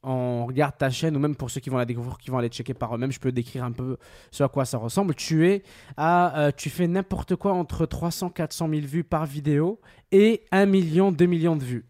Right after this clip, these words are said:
Euh, c'est pas de l'exagération, c'est vraiment, t'es, t'es une fois sur deux dans les tendances, peut-être même plus souvent, des fois, euh, dans les tendances en France. Euh, ce que tu fais tourne beaucoup, ça marche vraiment bien.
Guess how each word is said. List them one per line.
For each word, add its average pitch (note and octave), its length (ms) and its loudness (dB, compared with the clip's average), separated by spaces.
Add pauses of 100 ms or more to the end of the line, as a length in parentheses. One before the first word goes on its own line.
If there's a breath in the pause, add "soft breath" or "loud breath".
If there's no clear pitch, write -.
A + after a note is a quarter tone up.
(480 soft breath)
Euh, B2 280 0
c'est - 240 -8
pas D#3+ 100 2
de D#3+ 60 0
l'exagération, C#3 720 -2
c'est D3+ 160 -8
vraiment, B2 320 -4
t'es, C3 260 -4 (220 loud breath)
t'es G3 440 6 (320)
une G3+ 140 4
fois G#3+ 200 4
sur F#3+ 180 -2
deux F#3+ 120 4
dans F#3 100 2
les F#3 120 4
tendances, F3 360 2
peut-être E3 180 0
même F3 140 2
plus F3 180 0
souvent, E3+ 380 -4
des D#3+ 140 -2
fois, F3+ 280 -2 (400 loud breath)
euh, C#3+ 140 2
dans D3 80 4
les D3 80 4
tendances D3+ 380 0
en C#3+ 80 0
France. D3+ 580 -6 (340 soft breath)
Euh, C3+ 140 2
ce - 100 -8
que D#3+ 80 -2
tu D#3 180 -4
fais E3+ 200 -2
tourne C#3 320 -2
beaucoup, C3 300 -2
ça D#3 140 -2
marche C3 240 -6
vraiment B2+ 320 -4
bien. D3 320 -2